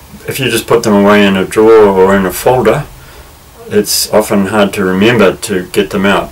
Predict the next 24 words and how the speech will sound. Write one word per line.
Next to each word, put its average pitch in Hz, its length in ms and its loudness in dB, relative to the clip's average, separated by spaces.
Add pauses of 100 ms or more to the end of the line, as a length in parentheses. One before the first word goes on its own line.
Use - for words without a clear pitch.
But 92 160 0
if 92 160 -6
you 101 100 -6
keep - 240 -8
them 95 260 -2 (500)
displayed 110 500 -2
somewhere 117 360 -6
on 104 160 -2
a 90 100 -4
desktop 107 520 -2
or 98 120 -6
on 95 200 -2
a, 90 280 -6
a 95 100 -8
dresser 117 600 0 (500)
or 95 200 -2
pinned 113 400 -2
to 107 100 -8
the 98 180 0
wall 139 480 4
in 110 120 0
the 107 100 -6
smallest 135 520 0
room, 185 320 0